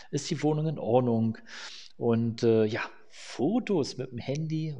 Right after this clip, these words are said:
waren ja auch unmöglich. Also musstest du irgendwie eine Kamera organisieren. Und die Kameras, <laughs> die Kameras im Vergleich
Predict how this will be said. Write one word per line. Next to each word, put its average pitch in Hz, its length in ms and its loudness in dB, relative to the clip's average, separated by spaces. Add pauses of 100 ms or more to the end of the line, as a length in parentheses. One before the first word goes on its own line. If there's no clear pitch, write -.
waren 107 240 -6
ja 131 100 -6
auch 170 180 -2
unmöglich. 117 640 -4
Also 120 240 2
musstest 120 480 -2
du 151 140 2
irgendwie 151 320 4
eine 170 160 0
Kamera 180 360 2
organisieren. 95 800 2 (840)
Und 170 260 2
die 170 100 4
Kameras, 147 640 2 (140)
<laughs> - 720 0
die 131 120 2
Kameras 156 500 -2
im 135 160 -2
Vergleich 123 640 0